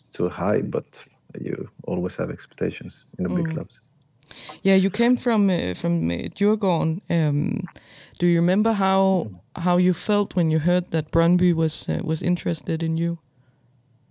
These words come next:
Speaker 1: Yeah, um, I was, uh, very happy when I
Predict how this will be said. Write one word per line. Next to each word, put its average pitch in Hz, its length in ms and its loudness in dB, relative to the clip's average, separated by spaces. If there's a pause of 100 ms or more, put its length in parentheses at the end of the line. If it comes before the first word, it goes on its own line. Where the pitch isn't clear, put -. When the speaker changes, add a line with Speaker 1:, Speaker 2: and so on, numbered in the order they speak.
(680)
Speaker 1:
Yeah, 107 420 4
um, 92 240 -2
I 92 100 0
was, 104 420 -2
uh, 78 260 0 (520)
very 101 220 4
happy 92 320 0 (840)
when 90 180 -2
I 90 60 -2